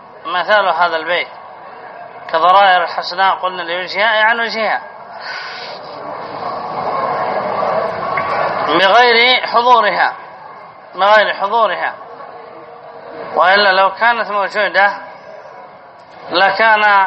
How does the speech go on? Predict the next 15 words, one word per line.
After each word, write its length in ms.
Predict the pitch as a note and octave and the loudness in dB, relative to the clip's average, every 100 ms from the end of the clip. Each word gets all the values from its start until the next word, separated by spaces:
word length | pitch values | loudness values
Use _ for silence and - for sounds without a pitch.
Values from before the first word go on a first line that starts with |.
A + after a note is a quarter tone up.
| - | 0
نظر 320 | F#3+ A3 G#3+ G3+ | 0 2 4 4
العيان 680 | F#3 F#3 F#3+ G#3 A#3 - - - - - - - - - - - - | 4 4 6 4 2 -2 -14 -18 -20 -20 -20 -18 -20 -20 -20 -20 -4
يكفي 460 | F3+ B3 - A#3 C4+ | 0 0 -2 2 4
عن 180 | A3 G#3 | 4 2
الوصف 360 | F#3+ G#3+ - | 2 0 -2
باللسان، 600 | A3+ A3+ A3 B3+ A3+ F#3+ - - - - - - - - - - - - - - - - E3 - - D#3 - - - - - - | -10 -6 0 4 4 2 -8 -18 -20 -20 -18 -18 -18 -16 -18 -16 -18 -14 -8 -6 -4 -4 -2 -4 -4 -6 -6 -6 -4 0 0 2
لكن 580 | D#3 F3 F3+ A3 A3 A3 - D3+ | 2 4 4 2 0 -4 -10 -6
هي 440 | F3+ G#3 G#3+ G#3 E3 | 0 4 6 4 4
غائب، 360 | F3+ G3 D3+ - - - - - - - - - - | 6 4 4 -4 -16 -18 -20 -20 -20 -20 -20 -20 -8
هي 120 | E3+ E3+ | 0 4
غائبة. 400 | E3+ E3 C#3 A#2 - - - - - - - - - | 6 4 2 -6 -16 -20 -20 -20 -18 -20 -20 -16 -2
"كضرائر 560 | F#3+ G3 G#3+ A#3 G3+ | 0 4 4 6 4
الحسناء 680 | F#3 F#3+ F#3 - G3 G3 F3+ - - - - | 0 -4 -6 -4 0 2 2 -4 -14 -20 -4
قلنا 240 | G3+ G#3+ F#3+ | -2 0 0
لوجهها"، 680 | F3+ G3+ F#3 F#3+ F#3 G#3 | 0 -2 -2 0 4 4